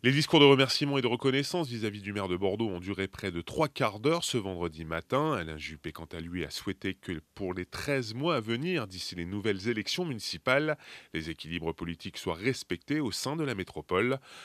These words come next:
que la cogestion, le consensus pour faire avancer les projets métropolitains soit encore en vigueur. C'est désormais le maire du Bouscat, actuel vice-président aux finances, Patrick Bobet, qui devra assumer cette tâche au sein de la métropole.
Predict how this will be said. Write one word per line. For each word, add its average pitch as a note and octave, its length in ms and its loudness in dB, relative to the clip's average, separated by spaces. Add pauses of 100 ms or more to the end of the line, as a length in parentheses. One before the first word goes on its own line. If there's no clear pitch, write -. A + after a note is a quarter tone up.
(160)
que - 80 -6
la D2 100 -4
cogestion, F2 560 -6
le F2 120 -2
consensus C3+ 640 -4
pour - 180 -10
faire F#2 160 0
avancer G2 300 -4
les F2+ 100 -2
projets G2+ 320 -4
métropolitains G2+ 800 -4
soit F2+ 300 -6
encore D#3 340 2
en E3 100 0
vigueur. F#2+ 560 2 (180)
C'est A2+ 160 0
désormais A2+ 360 2
le G#2 100 4
maire G#2+ 180 0
du G2+ 120 -4
Bouscat, D#3 580 2
actuel F#2 300 -2
vice-président F2+ 680 -6
aux E2 60 -2
finances, D#3 560 0
Patrick F2 360 -6
Bobet, A2+ 440 0
qui F3+ 120 -6
devra A2 280 2
assumer A2+ 400 -2
cette - 260 -8
tâche F#2 400 0
au A2+ 100 2
sein F2+ 280 -6 (100)
de G2 80 -4
la F#2 120 0
métropole. - 440 -4